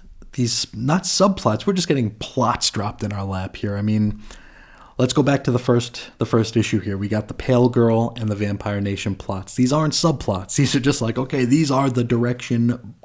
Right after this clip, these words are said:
go, right? Out of those two, we've only wrapped up one. The Pale Girl is done for now.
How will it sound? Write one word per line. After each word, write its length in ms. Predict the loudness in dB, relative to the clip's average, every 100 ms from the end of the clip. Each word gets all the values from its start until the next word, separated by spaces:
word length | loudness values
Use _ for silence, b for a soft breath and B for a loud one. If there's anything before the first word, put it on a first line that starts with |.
| _ 0
go, 640 | 8 8 8 2 -6 -10 -6
right? 380 | -2 0 0 -2 B B B B B B B B B B B _ 4
Out 140 | 6
of 100 | 8
those 240 | 8 6
two, 180 | 4 4
we've 200 | 6 4
only 260 | 4 2 4
wrapped 320 | 4 2 4
up 160 | 4 2
one. 260 | -4 -6 -16 b b b b b
The 80 | -6
Pale 280 | 2 2 4
Girl 340 | 2 2 2
is 500 | 0 -2 -4 -6 -10
done 600 | -12 -8 0 2 4 2
for 240 | 0 -2 -2
now. 520 | -2 -4 -8 -10